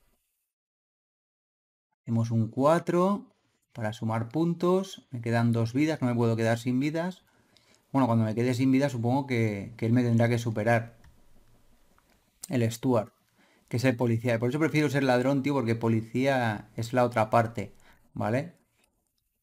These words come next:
Entonces, eh, yo ahora le doy aquí y si él acierta que yo he descubierto esta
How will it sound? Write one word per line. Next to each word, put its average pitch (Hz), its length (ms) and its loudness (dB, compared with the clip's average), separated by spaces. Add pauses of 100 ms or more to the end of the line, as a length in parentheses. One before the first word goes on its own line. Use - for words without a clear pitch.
(140)
Entonces, 117 1500 0 (400)
eh, 104 640 -4
yo 123 180 2
ahora 123 400 4
le 113 160 -4
doy 123 220 2
aquí 165 420 0
y 120 140 0
si 120 240 -2
él 131 80 4
acierta 127 580 2
que 110 140 -4
yo 120 240 2
he 135 180 -2
descubierto 131 720 -2
esta 165 500 -4